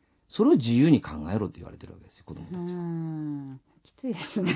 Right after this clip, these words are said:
Speaker 1: 大変きついですよ、だからこれは。
Speaker 2: うん。
Speaker 1: だからそこにね、親がまず気づいて、
Speaker 2: うん。
Speaker 1: それで私はやっぱりここには尊敬できる指導者が必要だと思うんですよ。
Speaker 2: うん、うん。
Speaker 1: で、尊敬できる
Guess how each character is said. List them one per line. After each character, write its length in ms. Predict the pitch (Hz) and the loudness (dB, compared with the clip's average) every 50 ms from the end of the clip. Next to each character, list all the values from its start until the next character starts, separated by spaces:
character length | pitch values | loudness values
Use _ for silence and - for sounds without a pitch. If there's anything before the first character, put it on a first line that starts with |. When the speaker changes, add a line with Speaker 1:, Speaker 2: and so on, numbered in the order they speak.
| - - | 2 4
Speaker 1:
大 220 | 285 - 143 170 | 6 8 10 10
変 220 | 156 180 202 220 214 | 10 10 8 6 6
き 80 | - | 4
つ 160 | - - - 190 | -2 2 4 6
い 80 | 175 | 6
で 60 | 139 | 6
す 100 | 110 95 | 4 2
よ、 80 | 90 85 | -2 -4
だ 80 | 82 78 | -2 -4
か 100 | 76 73 | -6 -6
ら 60 | 73 | -8
こ 100 | - - | -6 -6
れ 60 | 147 | -4
は。 140 | 170 165 170 | -2 0 0
Speaker 2:
う 40 | 180 | 0
ん。 460 | 180 180 180 175 175 175 170 170 165 | -2 -2 -2 -2 -2 -2 -2 -2 0
Speaker 1:
だ 80 | - | 2
か 40 | 190 208 | 2 2
ら 40 | |
そ 120 | 196 214 208 | 2 4 6
こ 80 | 254 | 8
に 100 | 277 294 | 10 10
ね、 160 | 277 226 156 113 | 10 8 6 6
親 240 | 110 123 147 170 | 4 4 4 4
が 140 | 180 151 120 | 4 2 2
ま 180 | 104 107 117 113 | 2 2 0 0
ず 100 | 101 87 | -2 -6
気 200 | - - - 101 | -8 -6 -6 -6
づ 220 | 90 87 117 170 | -6 -2 0 0
い 120 | 214 180 - | 0 0 -2
て、 140 | - - - | -4 -10 -12
Speaker 2:
う 200 | 82 85 107 233 | -8 -2 0 2
ん。 440 | 247 247 233 220 208 202 196 196 - | 4 4 2 0 -2 -6 -8 -12 -16
Speaker 1:
そ 160 | _ - - 131 | _ -6 0 0
れ 100 | 151 147 | 2 4
で 180 | 180 175 175 | 4 4 6
私 380 | 165 151 - - 165 165 156 196 | 4 4 2 2 -2 -2 0 0
は 80 | 220 | 0
や 80 | 214 180 | 0 0
っ 20 | |
ぱ 100 | - - | 0 0
り 80 | 123 120 | -2 -2
こ 120 | - 101 | -2 0
こ 100 | 110 127 | 2 2
に 60 | 135 127 | 2 2
は 60 | 107 | 2
尊 340 | - - 107 104 104 101 90 | 0 -2 0 0 0 -2 -4
敬 340 | - - 107 104 104 101 | -4 -4 -2 0 0 0
で 140 | 95 104 101 | 0 -2 -4
き 140 | - - 127 | -2 -2 -2
る 100 | 113 104 - | -2 -2 -4
指 220 | - - 82 95 | -6 -8 -6 -4
導 180 | 101 107 101 - | -4 -4 -4 -6
者 120 | - 104 | -6 -6
が 100 | 147 180 | -6 -6
必 240 | - - _ - - | -8 -10 _ -12 -10
要 80 | 87 - | -8 -8
だ 120 | 73 - | -8 -10
と 100 | - - | -10 -8
思 120 | 147 147 | -8 -8
う 40 | 143 | -8
ん 160 | 220 226 233 | -6 -6 -6
で 60 | 226 226 | -6 -6
す 60 | 220 | -6
よ。 60 | 214 | -8
Speaker 2:
う 20 | 208 | -10
ん、 140 | 202 202 - | -12 -12 -8
う 40 | - 226 | -6 -6
ん。 180 | 220 214 214 | -6 -6 -4
Speaker 1:
で、 80 | 208 - | -4 0
尊 240 | - 156 160 156 143 | 2 4 4 4 4
敬 180 | - 156 156 | 4 2 4
で 140 | 143 151 135 | 4 2 2
き 100 | - 180 | 2 2
る 120 | 156 147 | 2 2